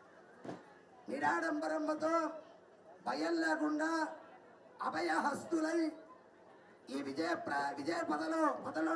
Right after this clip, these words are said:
నడవాలని మనం కోరుకుంటున్నాము. ఈ కార్యక్రమాన్ని పాతూరి నాగభూషణం గారు,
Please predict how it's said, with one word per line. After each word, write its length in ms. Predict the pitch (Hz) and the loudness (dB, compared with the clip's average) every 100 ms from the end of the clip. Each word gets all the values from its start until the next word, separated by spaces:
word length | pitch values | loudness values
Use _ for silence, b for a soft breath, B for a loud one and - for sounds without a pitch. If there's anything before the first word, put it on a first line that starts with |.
| 302 | 2
నడవాలని 580 | 269 156 156 151 320 302 202 - - - - - - 262 | 2 2 4 4 6 4 2 -2 -12 -14 -16 -16 -6 0
మనం 200 | 311 294 269 | 2 2 2
కోరుకుంటున్నాము. 720 | 311 294 277 269 254 247 208 - - - - - - - - - 277 | 2 2 -2 -4 -2 0 0 -4 -8 -20 -20 -20 -20 -20 -20 -6 -4
ఈ 40 | 294 | 0
కార్యక్రమాన్ని 760 | 302 320 320 302 311 302 320 330 320 - - - - - - - - - - - - 233 | 2 4 4 6 6 6 6 4 0 -4 -16 -20 -20 -20 -20 -20 -20 -20 -20 -20 -8 -2
పాతూరి 380 | - - 320 302 | 0 0 0 2
నాగభూషణం 520 | 302 311 302 247 294 294 | 2 0 -2 -2 -4 0
గారు, 180 | 311 | 4